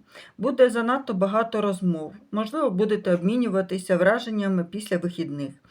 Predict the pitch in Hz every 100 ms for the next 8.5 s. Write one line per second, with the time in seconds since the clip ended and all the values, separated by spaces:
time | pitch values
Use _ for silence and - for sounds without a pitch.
0 | - - - _ 214 226 240 240 226 -
1 | 254 311 - - 175 170 165 202 240 262
2 | 240 214 214 214 254 277 180 - 190 214
3 | 196 180 160 143 - - - - - _
4 | 165 190 294 330 247 180 165 165 165 -
5 | 202 214 214 302 320 190 175 - 202 254
6 | 262 - 240 208 180 156 151 139 - -
7 | 180 240 254 240 240 247 294 269 185 185
8 | 220 240 233 240 233